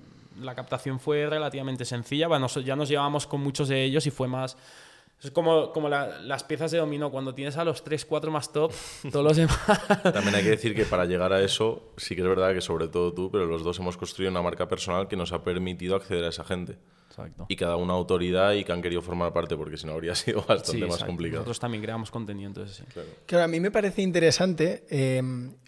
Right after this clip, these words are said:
Speaker 3: co-, cómo se estructura el proceso de venta, ¿no? Al final, co-, ¿cómo captáis? ¿Es mano a, es a mano? Eh, p-, claro, en el caso de los influencers, ahora me contaréis, pero la restauración es infinita.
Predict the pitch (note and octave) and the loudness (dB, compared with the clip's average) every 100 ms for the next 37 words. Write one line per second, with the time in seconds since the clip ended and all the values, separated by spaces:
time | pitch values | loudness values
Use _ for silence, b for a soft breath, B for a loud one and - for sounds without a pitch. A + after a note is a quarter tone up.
0 | _ - - D3+ D#3 D#3+ F3 F3 D#3+ E3 | _ -6 -2 0 4 6 6 4 6 10
1 | E3 D3+ C3+ C#3 - D#3+ C3 B2+ B2+ G#2+ | 8 8 2 2 4 4 4 0 -4 -8
2 | G#2+ E3+ - C3 A2 A#2 A#2+ C#3+ - - | -8 -10 -10 -14 -10 -8 -6 -6 -6 -4
3 | C#3 D3+ D#3+ D3 A#2+ - B2+ B2 B2 - | 0 4 6 4 0 -2 -2 0 0 2
4 | C3 C#3 C#3+ C3+ C#3 C3 C3+ - B2+ C#3 | 0 0 -2 -2 0 0 -2 -4 -2 4
5 | D#3+ G3+ G#3+ G#3+ D3+ C3+ - D3 - C3+ | 6 8 6 6 4 2 -2 -4 2 2
6 | B2+ C3+ C3+ C#3+ E3+ E3+ D3+ D3 E3+ F#3+ | 0 -2 0 2 4 2 2 0 0 0
7 | D3 C#3+ D3 C3+ C3 D3+ C3+ C3 A#2+ A#2 | 0 0 0 -2 0 0 0 -2 -2 -2
8 | A#2 - A#2 G#2 C#3+ D#3 - C#3 A2+ B2+ | -4 -4 -6 -4 -2 -2 -2 -6 -6 -6
9 | D#3+ F3 A2+ | -4 -6 -10